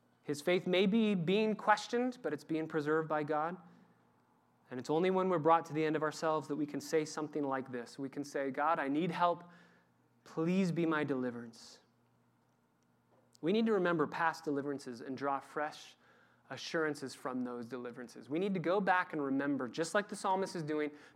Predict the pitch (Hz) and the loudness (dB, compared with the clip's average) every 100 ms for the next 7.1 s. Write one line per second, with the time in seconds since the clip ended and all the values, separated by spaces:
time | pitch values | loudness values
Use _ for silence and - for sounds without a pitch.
0 | - - 180 208 - - 156 165 180 156 | -8 2 4 4 0 -8 -2 2 4 4
1 | 143 117 127 117 - - - - - 135 | 0 -4 -8 -10 -14 -20 -20 -18 -8 -2
2 | 135 156 165 135 123 - - 139 - 147 | 0 2 2 0 -4 -12 -12 -10 -6 -6
3 | 131 147 - 131 120 113 107 110 - - | -4 -4 -4 -4 -4 -4 -6 -14 -20 0
4 | 156 147 156 170 208 180 214 - 208 202 | 2 4 8 8 8 6 4 4 -4 0
5 | - 196 175 139 127 - - - - 185 | 6 8 8 4 0 -8 -16 -20 -6 0
6 | 175 175 247 277 202 220 208 214 190 220 | 2 6 8 8 6 4 2 -2 0 -2
7 | 131 | -4